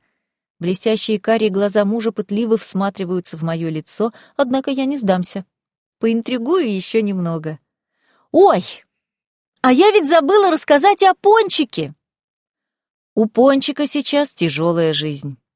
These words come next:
Его пришлось посадить на диету, так как во дворце он быстро стал всеобщим любимцем, сел персоналу на шею, начал таскать плюшки и колбаски и растолстел ещё больше. Теперь его аппетиты сурово ограничены.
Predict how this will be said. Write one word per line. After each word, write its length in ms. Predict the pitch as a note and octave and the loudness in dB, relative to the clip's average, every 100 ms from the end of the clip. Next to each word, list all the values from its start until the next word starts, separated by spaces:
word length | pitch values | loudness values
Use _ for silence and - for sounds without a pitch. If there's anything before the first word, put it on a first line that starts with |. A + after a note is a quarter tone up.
| _ _ | _ _
Его 220 | F#3 D4 | 2 2
пришлось 360 | D#4+ D#4+ D4 E4 | 0 -2 -2 -2
посадить 440 | E4 D4+ C4+ D#4+ | -2 0 0 -2
на 100 | E4 | -2
диету, 560 | D#4+ D4+ G#3+ F#3 G3 F#3+ _ _ | -2 0 0 -2 -4 -10 _ _
так 160 | A3+ | 0
как 160 | A#3 - | 0 0
во 100 | A#3 | 2
дворце 360 | G#3+ A#3+ - E4 | 4 2 2 0
он 140 | A3 | 2
быстро 280 | C#4+ - B3 | -2 -2 -6
стал 260 | - B3 | 2 2
всеобщим 520 | A3+ - A#3+ F#3+ G#3+ G#3 | 2 0 0 0 0 0
любимцем, 600 | A3+ G3 F3+ F3+ C4 C4 _ _ | 2 2 0 0 -4 -6 _ _
сел 280 | - F#4 G#4 | -4 2 2
персоналу 600 | - F#3+ - E3 D#3 E3 | 2 -2 -2 -2 -2 0
на 140 | G#3 A#3 | 0 0
шею, 420 | - B3 D4+ D4 _ _ | 0 0 0 -6 _ _
начал 360 | B3+ F4+ D#4+ B3+ | 2 2 2 -2
таскать 440 | A#3 A3 G3+ F#3 | -2 0 -4 -4
плюшки 440 | - B3+ F4 - A#3+ | -2 0 0 -2 -4
и 60 | |
колбаски 580 | F#3 G3+ F3+ F#3 G3 - | 0 0 2 0 0 -6
и 220 | A3+ D#4+ | -2 0
растолстел 720 | D4 C#4 A#3 A#3 - F4 A4+ F4+ | 0 0 0 -2 -2 0 2 2
ещё 300 | B3+ F4 D4+ | 0 0 0
больше. 500 | G#3 F#3 - G3 F#3 _ _ _ _ _ _ _ _ | 2 0 -2 -8 -10 _ _ _ _ _ _ _ _
Теперь 340 | B3+ A#3 D#4 | -6 -2 0
его 200 | D4 C#4+ | 0 2
аппетиты 560 | D4 C#4 C4 C#4+ C#4+ B3+ | 2 0 -4 -4 -4 -6
сурово 480 | - F#3 G3+ G3+ F#3 | -4 -2 0 2 2
ограничены. 800 | F3+ F3+ F3 F3 - D3+ D#3 | 2 -2 -2 -6 -8 -10 -12